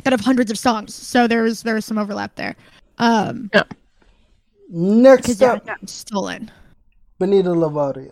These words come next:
Speaker 2: It's, it's me. Um, so my playlist was called Giant Contraband Robot Plays With Your Feelings.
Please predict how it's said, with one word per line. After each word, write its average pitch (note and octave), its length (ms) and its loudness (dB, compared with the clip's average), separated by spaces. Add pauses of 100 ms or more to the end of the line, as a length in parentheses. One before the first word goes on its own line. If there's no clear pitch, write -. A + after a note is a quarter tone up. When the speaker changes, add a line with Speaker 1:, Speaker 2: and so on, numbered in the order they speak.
(120)
Speaker 2:
It's, - 380 2 (560)
it's - 260 2
me. D4 840 8 (1000)
Um, D4+ 540 8 (180)
so B3+ 680 6
my A#3+ 420 6
playlist G3+ 800 2 (120)
was A3 280 4
called G#3 580 4 (200)
Giant C4 380 4
Contraband B3+ 540 4
Robot B3+ 460 2
Plays C#4+ 360 4
With C#4 160 -2
Your C#4 140 4
Feelings. G3 880 2